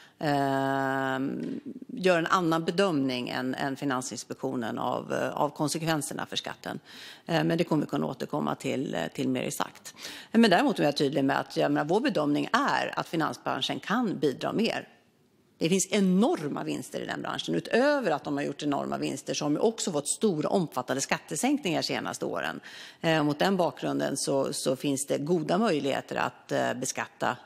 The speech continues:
eh, branschen. Men det är också så som är det främsta motivet för den här, eh, för den här skatten.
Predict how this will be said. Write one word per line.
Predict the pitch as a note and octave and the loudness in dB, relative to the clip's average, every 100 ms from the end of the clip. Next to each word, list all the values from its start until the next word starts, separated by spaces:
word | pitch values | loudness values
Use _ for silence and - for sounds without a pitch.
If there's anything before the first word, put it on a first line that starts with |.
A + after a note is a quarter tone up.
| - | -10
eh, | B2+ G#2+ | -8 -8
branschen. | A#2 E2 - - G2 - - - - | -6 -6 -6 -4 -4 -8 -14 -20 -4
Men | F3 | 2
det | E3 | 4
är | D#3+ | 6
också | E3 - B3 | 2 2 2
så | G3 C3+ | 2 0
som | B2+ D3+ | 0 0
är | C3+ | 0
det | |
främsta | D#3 F3 D3+ C3+ - | -2 0 2 2 0
motivet | C3+ C#3 C#4+ A#3+ D3+ C#3 - | -2 2 2 2 0 -4 -4
för | B2 A2+ | -4 -2
den | - | -4
här, | B2+ - - - | -4 -4 -4 -6
eh, | - - - - - | -4 -4 -4 -6 -10
för | - F3 D#3+ | -2 2 2
den | F3 | 2
här | C#3 - | 0 -2
skatten. | - - - - | -4 -12 -8 -8